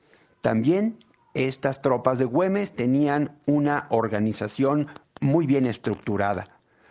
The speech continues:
Podemos decir que existían cuadros de Estado Mayor, y esos cuadros estaban bien organizados. Colaboradores como Fernández Campero,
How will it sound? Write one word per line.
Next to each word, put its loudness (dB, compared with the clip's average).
Podemos 0
decir -2
que 0
existían -2
cuadros 0
de 0
Estado 0
Mayor, -2
y 0
esos -2
cuadros 0
estaban 0
bien 0
organizados. -4
Colaboradores 0
como 0
Fernández -2
Campero, -2